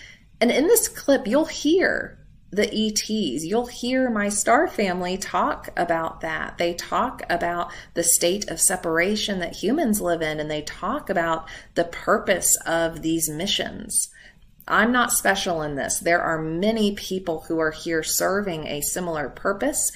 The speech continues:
serving a similar mission. And so it is my mission and purpose as a leader, as someone who has been a leader of people on planet Earth,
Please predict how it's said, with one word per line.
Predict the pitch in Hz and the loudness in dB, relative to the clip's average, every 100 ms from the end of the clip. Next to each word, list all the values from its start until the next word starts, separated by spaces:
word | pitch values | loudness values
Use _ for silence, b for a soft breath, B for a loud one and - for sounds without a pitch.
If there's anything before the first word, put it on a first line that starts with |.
| B B | B B
serving | - 196 202 196 180 | 2 4 4 2 -2
a | 160 | -4
similar | 160 - 202 214 180 170 - | -2 0 2 2 2 0 -2
mission. | 160 160 170 - 165 - - B B | -6 -4 -2 -2 -2 -6 -10 B B
And | - 175 | -2 2
so | 190 175 165 | 4 4 4
it | 170 | 4
is | 165 156 | 2 2
my | 160 170 226 262 | 0 2 4 4
mission | 165 135 139 104 208 233 | 2 0 -2 -2 -2 -2
and | 165 160 | -2 -2
purpose | - 143 143 131 190 - - | 0 0 2 0 2 0 0
as | 160 190 214 - | 2 2 2 2
a | 185 | 2
leader, | 185 160 147 139 139 302 - - | 2 0 2 2 2 0 -6 -8
as | - 175 170 | 0 2 4
someone | 196 196 190 180 | 2 2 0 -2
who | 180 | -2
has | 170 | -4
been | 160 160 247 | -2 2 2
a | 233 175 | 2 0
leader | 170 143 143 | 0 0 2
of | 190 - - | 2 -2 -4
people | 160 - 131 - | -4 0 0 2
on | 151 165 | 0 -4
planet | - 165 156 - - | -6 -4 -4 -4 -2
Earth, | 147 156 | 0 -2